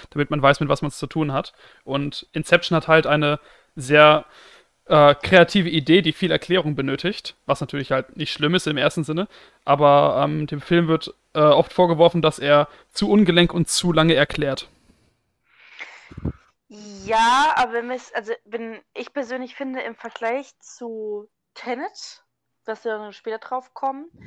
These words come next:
Speaker 2: ähm, finde ich, haben sie es in Tenet haben sie es nicht so gemacht und bei Tenet, also ich bin nach dem ersten Mal Inception rausgegangen, hab das Gefühl, ich hab's verstanden. Klar, beim zweiten Mal hab ich dann noch mehr, mehr erfahren, aber beim ersten Mal ha-, war ich schon gut dabei. Und deswegen,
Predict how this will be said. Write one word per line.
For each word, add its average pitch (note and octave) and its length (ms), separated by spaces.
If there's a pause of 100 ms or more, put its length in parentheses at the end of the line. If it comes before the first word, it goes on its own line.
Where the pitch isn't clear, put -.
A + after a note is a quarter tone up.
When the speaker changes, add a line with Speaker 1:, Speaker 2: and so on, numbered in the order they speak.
(380)
Speaker 2:
ähm, G#3+ 340
finde A3 180
ich, G#3+ 100
haben A3+ 160
sie A3+ 80
es G3+ 100
in G#3 100
Tenet A3+ 220
haben A3+ 120
sie G3+ 80
es - 120
nicht B3+ 220
so G3+ 120
gemacht G3+ 360
und G3+ 80
bei G3 80
Tenet, G#3+ 320 (240)
also G#3+ 180
ich G#3+ 120
bin B3 180
nach A3 140
dem A3 160
ersten A3+ 380
Mal G#3+ 300
Inception G#3 680 (160)
rausgegangen, G#3+ 520
hab G#3 100
das - 140
Gefühl, G#3+ 180
ich - 100
hab's G#3 100
verstanden. G#3 580 (560)
Klar, A3+ 180
beim G#3 160
zweiten A3 280
Mal G#3+ 200
hab G#3 120
ich G#3 100
dann G3+ 100
noch G3+ 140
mehr, G3+ 120
mehr G3 280
erfahren, A#3 380
aber G#3 140
beim G3+ 100
ersten G#3+ 300
Mal G#3 160
ha-, G#3+ 180
war A3 180
ich A#3 80
schon A3+ 200
gut A#3 160
dabei. A3 500 (760)
Und A3+ 140
deswegen, G#3+ 360